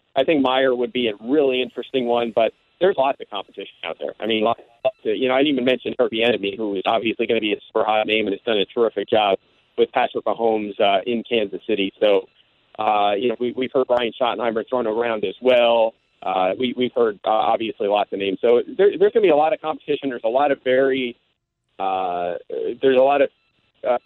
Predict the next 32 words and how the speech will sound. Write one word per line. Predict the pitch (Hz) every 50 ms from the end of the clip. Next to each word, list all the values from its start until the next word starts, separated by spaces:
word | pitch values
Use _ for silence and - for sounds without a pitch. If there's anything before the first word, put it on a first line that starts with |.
| _
potential | - - - 214 180 - - 135
coaches | - - 143 143 - 139 -
with | - 117 -
pretty | - 165 165 147
good | 120 143 123 117 104
resumes | 123 135 139 - 147 151 156 160 151 160
over | 156 151
the | 156 151
last | 151 151 147 - _ -
few | 151 147 - -
seasons, | 156 156 147 - 165 156 156 147 - - -
and | - 117 117 113 110 104 101 98 101 - -
I'm, | - 127 127 131 -
I'm | 131 143 165
really | 185 170 147 147
interested | 143 - - 135 - - 131 117
to | 110 -
see | 127 120
which | 113 117 117 - -
route | 117 113 110 -
they | 101 101
go, | 104 113 101
'cause, | 95 113 101 - _ _ _ _ _ _ _ -
I | -
mean, | 131 131
if | 117 - -
Lawrence | 143 160 190 185 -
is | 170 151
the | 156
real | 147 156 151 139
deal, | 117 123 135 139 139 143 139 139 143 _ _ -
it's | - 117 -